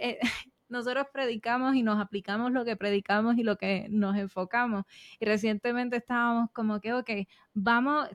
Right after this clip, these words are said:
eh, vamos a celebrar en familia un milagro", que es que mi, mi hermano, pues, su esposa está embarazada luego de seis años de espera.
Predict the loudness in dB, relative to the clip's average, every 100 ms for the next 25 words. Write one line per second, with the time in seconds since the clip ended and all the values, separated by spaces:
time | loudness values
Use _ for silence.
0 | -12 -2 2 2 2 2 0 0 0 0
1 | 0 0 0 -2 -2 -2 -2 -2 0 0
2 | 0 0 0 -4 -4 -6 -4 -2 0 2
3 | 0 0 0 2 0 0 -2 -2 -2 -2
4 | -6 _ -4 -2 -2 -2 -2 0 2 4
5 | 2 0 0 0 0 0 0 0 -2 -2
6 | -2 0 0 -2 -4 -4 -4 -2 -2